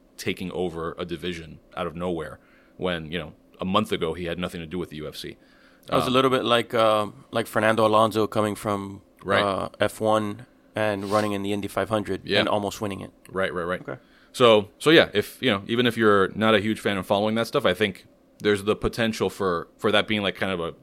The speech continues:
Speaker 1: an interesting moment to, to see. So U F C two thirty-three, uh, next month. I think with that, we got anything else we wanna add?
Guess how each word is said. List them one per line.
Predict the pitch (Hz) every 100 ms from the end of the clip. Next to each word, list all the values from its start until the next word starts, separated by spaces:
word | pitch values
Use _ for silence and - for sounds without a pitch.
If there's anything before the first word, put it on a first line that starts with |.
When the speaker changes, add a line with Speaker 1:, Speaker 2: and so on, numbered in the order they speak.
| -
Speaker 1:
an | 95
interesting | 92 - 90 85
moment | 90 85 -
to, | 90 76 - _
to | 87
see. | - 82 - _ - _ -
So | 92 82 76
U | 104
F | 101
C | -
two | 95 98
thirty-three, | 92 85 - 85 78 _ _ _ -
uh, | 85 80 73
next | 80 -
month. | 67 - _ _ _ _ _ _ _ _ _
I |
think | 104 98
with | -
that, | 92 - _ _ _ _ _ - - -
we | 90
got | 95
anything | 92 92
else | 95
we | 98
wanna | 92
add? | -